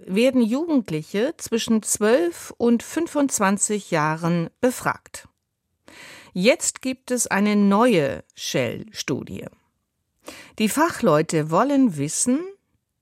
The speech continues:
wie zufrieden sind die Jugendlichen im Moment? Die Fachleute wollen auch wissen, worüber machen sich die jungen Leute Sorgen?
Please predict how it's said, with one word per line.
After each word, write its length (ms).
wie 460
zufrieden 1120
sind 520
die 240
Jugendlichen 880
im 180
Moment? 760
Die 140
Fachleute 920
wollen 320
auch 420
wissen, 560
worüber 960
machen 500
sich 280
die 200
jungen 400
Leute 600
Sorgen? 680